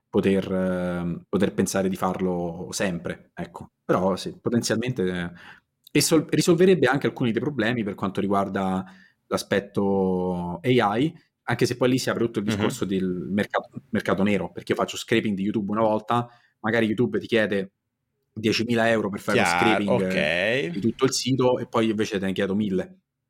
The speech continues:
Speaker 1: perché lo rivendo a cento persone diverse.
Speaker 2: Ok,
Speaker 1: Quello
Speaker 2: va bene, se ne può
Speaker 1: Però
Speaker 2: parlare.
Speaker 1: sì,
Speaker 2: Certo,
Speaker 1: chiaramente
Speaker 2: oh,
Speaker 1: si
Speaker 2: sì,
Speaker 1: parla di cose
Speaker 2: eh,
Speaker 1: illegali
Speaker 2: è
Speaker 1: e
Speaker 2: solo una
Speaker 1: quindi
Speaker 2: sensazione che ho, va, va, va, va, va, questo va,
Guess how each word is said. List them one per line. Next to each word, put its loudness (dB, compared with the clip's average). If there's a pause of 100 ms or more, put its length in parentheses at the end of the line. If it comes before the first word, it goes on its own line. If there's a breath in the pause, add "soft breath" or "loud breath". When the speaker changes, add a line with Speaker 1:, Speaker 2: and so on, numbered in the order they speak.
Speaker 1:
perché -2
lo 2
rivendo 0
a -2
cento -4
persone -4
diverse. -4 (1080)
Speaker 2:
Ok, -8
Speaker 1:
Quello 0
Speaker 2:
va -6
bene, -2
se -8
ne -2
può 0
Speaker 1:
Però 2
Speaker 2:
parlare. 2
Speaker 1:
sì, -6
Speaker 2:
Certo, 4
Speaker 1:
chiaramente 2
Speaker 2:
oh, -2
Speaker 1:
si -8
Speaker 2:
sì, 2
Speaker 1:
parla 0
di 0
cose 0
Speaker 2:
eh, 2
Speaker 1:
illegali 0
Speaker 2:
è 2
Speaker 1:
e 2
Speaker 2:
solo 2
una 4
Speaker 1:
quindi -2
Speaker 2:
sensazione -2
che 2
ho, 6
va, 4
va, 0
va, 2
va, -4
va, -4
questo -12
va, -2